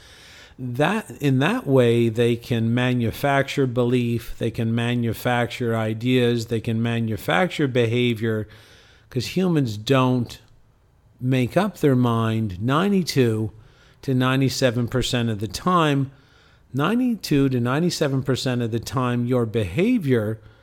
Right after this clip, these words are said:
is manufactured by a part of the brain called the subconscious. And again, that part of the brain loves you, and it collects the repetitive content. And it, what it does with that repetitive content is it manufactures a script for you to act out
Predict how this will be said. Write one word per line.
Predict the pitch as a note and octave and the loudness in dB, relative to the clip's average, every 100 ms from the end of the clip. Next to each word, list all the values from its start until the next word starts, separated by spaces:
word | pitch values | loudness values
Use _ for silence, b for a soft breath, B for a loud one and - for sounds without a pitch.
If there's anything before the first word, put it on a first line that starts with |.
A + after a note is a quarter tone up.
| b b b b | b b b b
is | - B2+ | -2 0
manufactured | B2 B2+ C3 C#3 C3+ - B2+ A#2+ A#2+ - B2 G#2 | 2 2 2 2 2 2 2 2 0 -2 -4 -2
by | A2+ A2+ A2 A2 G#2+ G#2+ - - - | -2 0 0 -2 -2 -6 -10 -18 -14
a | |
part | A2 B2+ A#2+ | -4 0 0
of | A#2+ | 0
the | |
brain | A2+ A#2+ A#2 | -2 -2 -2
called | B2+ A2+ | -2 -2
the | G#2 | -4
subconscious. | - A2 - - A#3+ A#3+ E3 C3+ - - | -4 -6 -2 0 2 0 0 -2 -4 -6
And | B2+ B2 B2 - | -4 -2 -6 -8
again, | B2+ A#2 A#2 A#2 A#2 B B - | -6 -2 -2 -2 -4 B B -10
that | A#2+ | -6
part | - C3 | 2 2
of | B2+ | 4
the | B2 | -2
brain | A2+ A#2+ A#2+ A#2 | -2 -2 0 2
loves | C#3 E3 D3+ C3+ | 4 4 2 0
you, | D3+ C#3+ C#3+ | 2 4 2
and | B2 A#2 | -2 -6
it | G#2+ | -6
collects | - D3+ F3 - | -2 -2 -2 -2
the | D3+ | 0
repetitive | C#3 C3+ C3+ B2+ B2 - | 0 4 2 2 -6 -6
content. | C3 B2 B2 B2 A#2 A#2 - b b b _ _ B2 | -4 -4 -4 -4 -2 -4 -6 b b b _ _ -4
And | A#2 | -4
it, | A#2 A2 _ | -4 -10 _
what | - B2+ C3 A#2+ | -12 0 2 2
it | A2 | 2
does | D3+ G#3 F#3 | 2 2 2
with | C#3+ | 0
that | B2+ A#2 | 0 0
repetitive | A#2 B2+ A2+ A2 - | 0 0 0 -2 -6
content | - C3 A#2+ A2 A#2+ A2 | -6 -2 -2 -2 -4 -2
is | A2+ G#2+ | -4 -4
it | G#2 | -4
manufactures | A#2 B2+ D3 E3+ - C#3+ C3 A#2+ - A2+ G#2 | -2 0 0 0 0 0 0 -2 -4 -6 -6
a | |
script | G2 - F3 A3 - | -8 -6 -4 -4 -4
for | - | -4
you | C#3+ C#3 | 0 2
to | B2+ A#2+ | 0 0
act | A#2+ A#2+ - | 0 0 0
out | A#2+ A2 A2+ - | 0 0 -2 -6